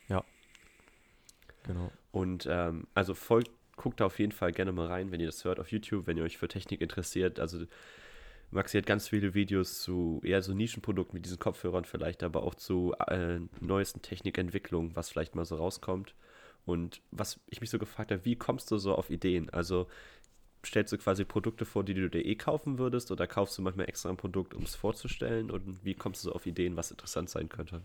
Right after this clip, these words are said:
Speaker 1: Nein, wir kaufen natürlich nie Produkte <laughs> nur, um die vorzustellen. <laughs> Nee. Also klar, ähm, eigentlich, äh, finanziell lohnt es sich natürlich nicht, nur Produkte zu kaufen, um die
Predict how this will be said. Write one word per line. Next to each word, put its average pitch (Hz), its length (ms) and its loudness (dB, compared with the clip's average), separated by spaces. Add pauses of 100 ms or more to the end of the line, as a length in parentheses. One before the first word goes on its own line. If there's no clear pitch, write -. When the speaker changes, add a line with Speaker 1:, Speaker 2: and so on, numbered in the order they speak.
(200)
Speaker 1:
Nein, 92 300 -4
wir 98 80 2
kaufen - 280 8
natürlich 90 380 0
nie 110 260 4
Produkte 98 460 4
<laughs> 107 120 2
nur, 101 180 2
um 95 140 -2
die 95 100 -2
vorzustellen. - 800 4
<laughs> - 40 -18 (840)
Nee. 104 300 10 (1700)
Also 104 260 2
klar, 95 460 2 (340)
ähm, 90 460 2 (1080)
eigentlich, 120 600 2 (400)
äh, 104 80 -2
finanziell 113 440 6
lohnt 120 180 6
es - 60 -6
sich - 120 -2
natürlich 101 320 0
nicht, - 220 -2
nur 98 180 4
Produkte 92 460 2
zu - 180 -10
kaufen, 92 540 2 (480)
um 92 180 2
die 87 340 -2